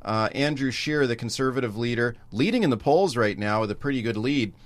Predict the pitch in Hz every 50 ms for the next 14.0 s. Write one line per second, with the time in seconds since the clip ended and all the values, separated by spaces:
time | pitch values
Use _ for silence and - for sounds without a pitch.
0 | - - - - - 95 107 131 - 156 165 170 175 165 143 123 135 139 143 143
1 | 143 143 131 117 117 117 117 113 - 127 131 123 120 113 101 117 120 123 127 120
2 | 113 - 120 107 104 107 - - 113 107 - 113 104 104 107 95 104 - 113 107
3 | 104 104 104 104 104 104 101 95 - 120 107 104 104 107 107 107 101 104 - -
4 | - - - - - - - 120 123 120 113 110 - - 123 120 117 113 107 107
5 | 104 - - - - 110 123 135 113 117 107 101 98 101 - - 104 101 92 -
6 | - - - - - - - 117 110 104 101 110 113 117 123 117 - 120 113 113
7 | 120 120 110 101 95 90 98 90 95 110 123 135 - - 131 117 110 104 104 101
8 | 107 110 - - - - - - - - - - - 120 135 139 - 160 156 147
9 | - 170 170 175 165 165 143 123 - - - 185 190 165 123 120 120 120 120 135
10 | 139 135 135 131 120 110 110 110 - - 127 123 120 120 117 113 110 110 107 95
11 | 104 101 - - 165 170 143 123 - - - - - 131 - - 185 240 269 277
12 | 208 127 139 170 170 - 143 131 110 110 120 104 131 135 123 - 127 131 143 139
13 | - 117 101 98 98 92 - - 139 135 139 - - 131 135 131 131 131 131 131